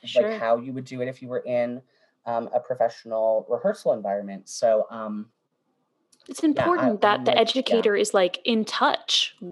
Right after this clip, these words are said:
Speaker 1: I, I don't know. I think that's super important, especially in something that is rapidly changing. It's constant
Speaker 2: Totally.
Speaker 1: change.
Speaker 2: And, like,
Speaker 1: So for you
Speaker 2: I,
Speaker 1: to be
Speaker 2: um,
Speaker 1: tapped in is, is critical for them.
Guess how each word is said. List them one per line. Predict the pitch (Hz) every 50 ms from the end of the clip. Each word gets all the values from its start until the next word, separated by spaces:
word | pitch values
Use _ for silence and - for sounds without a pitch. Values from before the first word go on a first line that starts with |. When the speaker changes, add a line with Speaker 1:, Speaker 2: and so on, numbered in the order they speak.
| _ -
Speaker 1:
I, | - - - - - -
I | 185 190 180
don't | - 165
know. | 151 151
I | 160 165
think | - 185 180 170
that's | 175 170 - -
super | - - 214 202 - 190
important, | 170 160 151 - 202 - - 175 185
especially | 185 - 208 202 - - 208 190 190 185
in | 180 180 175
something | - 196 185 175 190 185 185
that | 180 170 175
is | 175 - - - - _
rapidly | 220 185 190 196 190 190 - 214 - 190 170 170 165
changing. | - - 180 160 156 139 - - - - - - _ - - - - - -
It's | - - -
constant | - - 202 180 175 170 175 180 165 156 156
Speaker 2:
Totally. | 151 147
Speaker 1:
change. | 165 - - - - - - - - - - - -
Speaker 2:
And, | 147 151 147
like, | 147 151 147
Speaker 1:
So | - 196 190
for | - 202 190
you | 190 196 190 190 185
Speaker 2:
I, |
Speaker 1:
to | 143 - 196
be | 190 185
Speaker 2:
um, | 151
Speaker 1:
tapped | - - 170 175 - -
in | 208 190 180
is, | 170 165 156 - - - - - _ _ _ _ _ _ - 233 _
is | - 226 208 - -
critical | - - - 247 359 359 - - - - -
for | - - -
them. | - - - - -